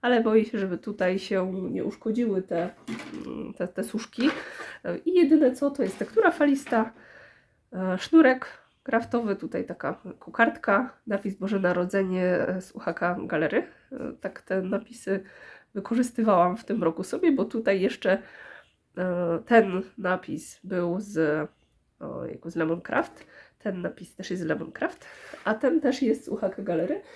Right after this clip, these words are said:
Gdzieś chyba jeszcze korzystałam z słuchaków, ale już teraz nie wiem. <laughs>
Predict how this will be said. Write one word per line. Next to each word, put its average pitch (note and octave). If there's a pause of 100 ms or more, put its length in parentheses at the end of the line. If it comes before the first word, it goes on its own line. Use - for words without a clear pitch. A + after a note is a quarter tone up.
(280)
Gdzieś G#3
chyba E4+
jeszcze B3
korzystałam F3+
z -
słuchaków, B3+
ale F3+
już F#3
teraz - (240)
nie G#3+
wiem. - (100)
<laughs> F#3+